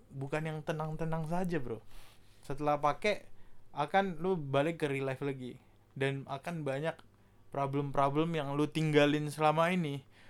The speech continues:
mulai muncul satu persatu, bro. Dan <laughs> itu silih berganti, bro. Lu orangnya jadi susah fokus.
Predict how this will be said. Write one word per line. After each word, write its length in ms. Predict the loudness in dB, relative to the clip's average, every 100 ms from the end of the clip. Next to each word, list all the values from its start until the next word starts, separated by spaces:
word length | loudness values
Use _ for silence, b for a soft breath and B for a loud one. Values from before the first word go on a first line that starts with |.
| B
mulai 220 | -2 2 4
muncul 420 | 4 2 4 4
satu 300 | 4 0 -2
persatu, 440 | -4 -2 -2 -2
bro. 200 | -2 -2 -2 -4 -8 -12 b b b b -4
Dan 100 | 2 6
<laughs> 40 |
itu 200 | 6 8 8 6
silih 340 | -6 -2 0 2
berganti, 680 | 2 4 6 4 0 -2
bro. 340 | 0 0 0 -6 -14 _ B B B B B B
Lu 120 | -2 4
orangnya 520 | 6 6 4 0 -2
jadi 200 | -2 -4
susah 300 | -6 -4 -4
fokus. 720 | -4 -4 -2 0 0 -2